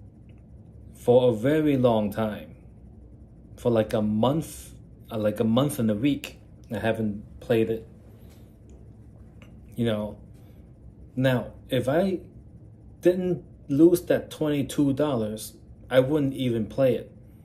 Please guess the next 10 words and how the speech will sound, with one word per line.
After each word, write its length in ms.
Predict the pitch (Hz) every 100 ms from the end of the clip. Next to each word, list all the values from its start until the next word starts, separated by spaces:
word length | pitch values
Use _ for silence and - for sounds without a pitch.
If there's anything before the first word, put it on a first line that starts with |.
| - - - -
But 180 | 131 127
because 560 | 120 - - 170 202 151
I 40 |
lost 360 | 120 117 104 -
the 80 |
twenty-two 580 | - - 120 110 107 117
dollars, 480 | 117 117 127 127 123
I'm 220 | 127 139
like, 260 | 143 139 - - - - - - - - - - - - - - - -
uh, 300 | 127 120 107